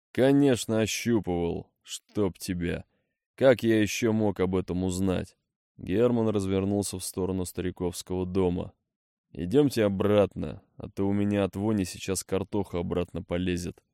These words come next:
Птицы, отлетевшие было в сторону при появлении людей, снова стали спускаться.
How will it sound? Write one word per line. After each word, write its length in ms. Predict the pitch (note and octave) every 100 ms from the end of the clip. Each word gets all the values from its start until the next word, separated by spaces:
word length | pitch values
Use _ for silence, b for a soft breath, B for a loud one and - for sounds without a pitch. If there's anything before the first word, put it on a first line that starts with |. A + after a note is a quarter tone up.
| _ _ _ _ _ _ _ _
Птицы, 440 | _ - D3 D3+ B2+
отлетевшие 680 | A#2+ B2 A#2 C3+ A#2+ A#2
было 300 | G#2+ A#2 G#2+
в 40 | F#2+
сторону 540 | - A#2+ B2 G#2 F#2
при 120 | F2+
появлении 600 | E2+ F2+ F#2 F#2+ G2 F#2
людей, 480 | F2+ F2+ F#2 A2+ A#2 - _ _ _ -
снова 380 | - B2 C#3 C3
стали 360 | - B2+ A#2+
спускаться. 880 | A2+ - A2 - A2 G#2 - G2 F#2